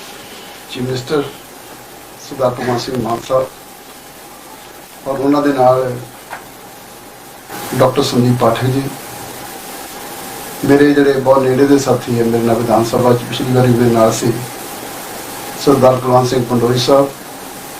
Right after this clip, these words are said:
ਔਰ ਅੱਜ ਮੇਰੇ ਨਾਲ ਜੋ ਮਾਣ ਪ੍ਰਾਪਤ ਕਰ ਰਹੇ ਆ ਸ਼੍ਰੀ ਸੋਹਣ ਲਾਲ ਟੰਡਾ ਜੀ, ਜਿਹੜੇ ਸ਼ਹੀਦ ਭਗਤ ਸਿੰਘ ਐਸ ਸੀ ਵਿੰਗ ਦੇ ਪ੍ਰਧਾਨ ਨੇ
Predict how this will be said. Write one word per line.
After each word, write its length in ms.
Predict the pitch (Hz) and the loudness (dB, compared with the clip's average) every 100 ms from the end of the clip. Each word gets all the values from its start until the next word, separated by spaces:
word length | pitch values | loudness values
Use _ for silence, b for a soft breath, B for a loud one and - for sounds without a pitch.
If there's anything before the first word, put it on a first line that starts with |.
| - - - - - - - | -16 -16 -14 -16 -14 -14 -2
ਔਰ 220 | 139 - 143 | 0 4 4
ਅੱਜ 120 | 151 | 6
ਮੇਰੇ 260 | 151 147 | 4 6
ਨਾਲ 540 | 143 143 139 139 131 123 - - - - | 6 8 6 4 0 -2 -8 -16 -16 -6
ਜੋ 80 | 123 | -2
ਮਾਣ 280 | 117 123 123 | 2 2 2
ਪ੍ਰਾਪਤ 280 | 131 127 - | 0 0 0
ਕਰ 80 | 131 | -4
ਰਹੇ 260 | 117 120 120 | -2 -2 -2
ਆ 100 | 110 - - - | -4 -8 -12 -6
ਸ਼੍ਰੀ 120 | 123 | -4
ਸੋਹਣ 260 | 123 131 135 | -2 2 4
ਲਾਲ 120 | 127 | 4
ਟੰਡਾ 240 | 120 117 | 2 0
ਜੀ, 220 | 123 123 | 2 2
ਜਿਹੜੇ 180 | 120 120 113 - - - - - - - - - - - | 2 0 -2 -8 -14 -14 -14 -12 -12 -12 -12 -14 -12 -4
ਸ਼ਹੀਦ 320 | - 143 143 139 | 0 4 4 6
ਭਗਤ 180 | 131 127 | 2 2
ਸਿੰਘ 200 | 147 135 | -4 0
ਐਸ 200 | 127 135 | 0 0
ਸੀ 80 | |
ਵਿੰਗ 200 | 127 127 | 0 0
ਦੇ 80 | 127 | 0
ਪ੍ਰਧਾਨ 420 | 120 120 117 110 | 0 2 2 2
ਨੇ 160 | 123 120 | -2 -4